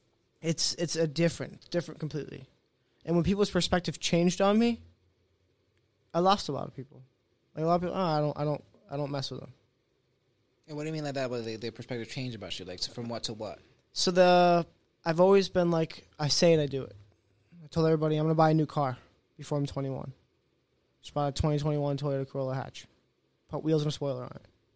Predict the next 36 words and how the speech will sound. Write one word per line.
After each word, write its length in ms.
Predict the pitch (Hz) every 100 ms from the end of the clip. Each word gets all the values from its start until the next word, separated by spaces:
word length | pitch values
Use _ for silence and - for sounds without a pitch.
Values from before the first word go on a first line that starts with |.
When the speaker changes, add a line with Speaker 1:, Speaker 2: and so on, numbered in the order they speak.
| _ _ _ _ _ _ _ _ _
Speaker 1:
You 80 | 135
know, 140 | 143
and 80 | 151
a 40 |
lot 140 | 156 165
of 80 | 170
kids 420 | - 175 170 160
are 40 |
like, 260 | 160 151 143
"Mm, 340 | 139 139 127 120 -
no, 80 |
you're 80 | 143
not." 220 | 143 147 196 _ _ _ _ _ _ _
I 40 |
rolled 220 | 127 139 180
up 140 | 202
in 80 | 120
it. 100 | 107 _ _ _
Perspective 420 | - 131 131 147
changed. 540 | - 180 120 113 - - _ _ _ _ _ _
I'm 80 | 175
gonna 100 | 190
make 160 | 185
a 60 | -
production 360 | 170 165 156
deal, 200 | 165 165
do 240 | 151 160 160
a 100 | 151
whole 300 | 139 185 190
podcast, 800 | 165 156 151 - 151 147 - - - _ _ _ _ -
write 160 | 180
a 60 | 180
book 200 | 170 160
and 80 | 151
promote 320 | 147 147 123
it. 120 | -